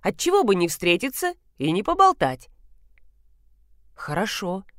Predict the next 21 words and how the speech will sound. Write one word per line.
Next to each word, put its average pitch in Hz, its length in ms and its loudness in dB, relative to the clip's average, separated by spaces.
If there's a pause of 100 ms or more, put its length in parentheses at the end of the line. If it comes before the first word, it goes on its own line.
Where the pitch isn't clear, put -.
(260)
согласилась 196 720 -4
я. 185 220 -10 (1120)
«Только 180 300 4
сначала 165 640 2
поедем 139 520 0
в 170 40 -2
юбилейный». 156 760 0 (680)
«Это 202 280 0
глупо. 170 580 0 (640)
Я 202 260 4
поеду 294 440 0
одна». 165 420 0 (440)
«Поедем», 151 600 2 (280)
кивнул 143 380 -4
Саша. 120 460 -12 (1500)
По 165 80 2
дороге 247 360 4
в - 100 -6
посёлок 254 520 0
мы 214 140 4
молчали. 175 640 -2